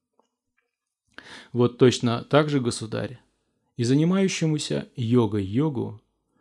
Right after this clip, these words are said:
желающему духовно вырасти и стать святым, следует опереться умом на опору созерцания и тянуться вверх к святости. Это то качество, государь,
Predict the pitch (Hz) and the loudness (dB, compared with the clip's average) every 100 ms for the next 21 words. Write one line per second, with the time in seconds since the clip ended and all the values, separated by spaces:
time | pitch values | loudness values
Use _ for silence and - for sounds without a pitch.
0 | _ _ - 110 156 185 180 - 139 135 | _ _ -4 2 4 4 0 0 -2 -2
1 | - 120 131 127 110 110 110 120 151 143 | -4 -2 0 0 -2 -2 -2 0 0 -2
2 | - - 117 110 _ 127 - 120 110 - | -6 -12 -12 -14 _ -10 -6 -6 -6 -8
3 | 110 107 104 156 151 - _ _ _ _ | -10 -10 -6 -6 -6 -12 _ _ _ _
4 | _ _ _ _ _ - 151 202 202 185 | _ _ _ _ _ -12 2 4 4 4
5 | 143 131 131 120 - 117 110 123 160 170 | 2 2 2 2 0 -2 -2 0 -2 -4
6 | - _ 113 131 131 175 165 - 147 151 | -8 _ 0 0 0 -2 -2 -4 -4 -4
7 | 151 - 107 107 110 113 127 _ _ _ | -4 -6 -6 -6 -10 -12 -16 _ _ _
8 | _ - 113 127 135 160 - 165 117 113 | _ -8 -2 0 0 0 -2 -2 -2 -4
9 | 107 - _ - - 117 107 113 110 - | -6 -18 _ -14 -4 -2 -2 -6 -16 -16
10 | 117 113 _ _ _ _ _ _ _ _ | -18 -20 _ _ _ _ _ _ _ _
11 | _ _ _ 123 120 120 113 - - 160 | _ _ _ -2 0 0 -2 -4 -2 0
12 | 123 107 - - 107 107 110 - 113 131 | 0 -4 -6 -10 -8 -8 -8 -8 -6 -4
13 | 156 | -6